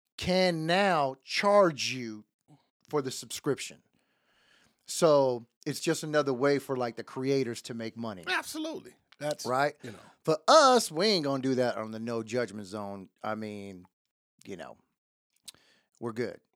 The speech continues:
Speaker 2: We just wanna get to know you.
Speaker 1: Yeah, we just
Speaker 2: And you to get to know us.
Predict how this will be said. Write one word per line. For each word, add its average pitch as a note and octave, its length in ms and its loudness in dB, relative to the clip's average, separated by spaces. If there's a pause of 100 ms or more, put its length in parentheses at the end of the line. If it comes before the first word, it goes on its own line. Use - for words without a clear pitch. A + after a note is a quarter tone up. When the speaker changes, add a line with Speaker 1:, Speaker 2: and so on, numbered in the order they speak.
(140)
Speaker 2:
We A3+ 100 -2
just G#3 180 -2
wanna C3 160 0
get A2+ 140 -4
to F#2+ 80 -12
know G#2+ 200 -8
you. - 180 -20 (140)
Speaker 1:
Yeah, C#3 140 -2
we C3 160 -6
just A#2 400 -8 (340)
Speaker 2:
And A2+ 140 -10
you C3 140 -2
to A#2+ 100 -4
get G#2 140 -10
to F2+ 80 -16
know E2 200 -18
us. - 300 -20